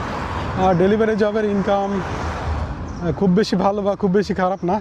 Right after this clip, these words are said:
যখন আপনার অর্ডার থাকে তখন একটু ভালো ইনকাম হয়, আবার যখন একটু অর্ডার থাকে না তখন কিন্তু, আহ,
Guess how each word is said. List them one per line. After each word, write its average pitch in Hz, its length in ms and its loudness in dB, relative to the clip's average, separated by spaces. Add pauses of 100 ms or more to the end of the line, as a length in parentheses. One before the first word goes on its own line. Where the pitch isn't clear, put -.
যখন 170 280 -2
আপনার 190 200 0
অর্ডার 180 280 2
থাকে 196 220 0
তখন 180 320 0
একটু 185 220 0
ভালো 175 220 4
ইনকাম 185 240 2
হয়, 208 120 2 (460)
আবার 180 200 2
যখন 180 340 2
একটু 180 180 2
অর্ডার 180 220 2 (100)
থাকে 180 240 2
না 185 200 2
তখন 175 280 2
কিন্তু, 185 300 0 (480)
আহ, 175 380 4